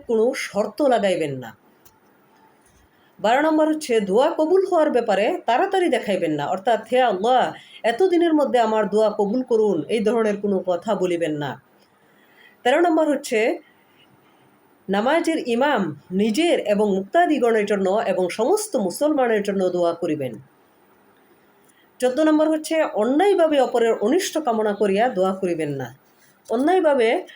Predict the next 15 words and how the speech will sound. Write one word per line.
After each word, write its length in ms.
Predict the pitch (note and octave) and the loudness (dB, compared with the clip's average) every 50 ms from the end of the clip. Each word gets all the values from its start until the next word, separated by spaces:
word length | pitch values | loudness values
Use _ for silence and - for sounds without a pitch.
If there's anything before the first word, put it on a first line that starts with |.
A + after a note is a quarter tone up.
| - - _ _ - | -20 -20 _ _ -4
অন্যের 360 | - A3 A3+ A#3 A#3 A3+ G#3 | -2 -2 0 0 0 0 0
অনিষ্ট 440 | - G3 G#3+ A#3+ C4+ C4+ - - - B3 A3+ A#3+ D4 F#4 F4+ - _ - - - - E3+ F3 | 0 0 0 0 0 -2 -4 -4 -2 0 0 0 0 0 -2 -6 _ -20 -20 -20 -20 -12 -4
বা 300 | F3+ G3 G3+ G3 F#3 F#3 | -2 0 0 2 2 0
অন্যের 300 | - A3+ A3 A#3 B3 B3+ | 0 0 0 2 2 2
উপর 240 | B3+ B3 A#3+ A3+ A3 | 0 2 0 0 0
বিপদ 400 | F#3+ G3 G#3 G#3 C4+ C#4 C#4 C4+ | 0 -2 -4 0 0 0 0 0
আসুক, 380 | A#3 G#3+ - - A#3 G3 - - | -2 -2 0 0 -2 0 0 -2
এই 120 | G#3 G3+ | -2 0
ধরনের 400 | G3+ G#3 G#3 G3 G3 A#3+ B3 - | 0 2 2 2 2 2 0 0
দোয়া 220 | F#3+ F#3 G3 G3 G3 | 0 0 0 0 0
করিবেন 400 | G3 - G3+ G3+ F#3+ E3+ E3+ D#3 | 0 -2 -2 0 0 0 -2 -2
না। 260 | D3+ C#3 B2+ A#2+ - _ _ _ _ _ _ _ _ _ _ - _ _ _ _ _ - - - _ - | -4 -6 -8 -10 -12 _ _ _ _ _ _ _ _ _ _ -20 _ _ _ _ _ -20 -20 -14 _ -2
পনেরো 280 | A#3+ C4 D#4 E4 F4 | 0 0 2 2 2
নম্বর 340 | F4 E4+ E4 D#4 C#4+ C#4 C4+ | 2 2 2 2 2 2 2
হচ্ছে 520 | C4+ A#3+ A#3 - - A3 G3+ G3+ A#3+ D#4+ | 0 0 -2 -4 -4 -2 0 0 0 -2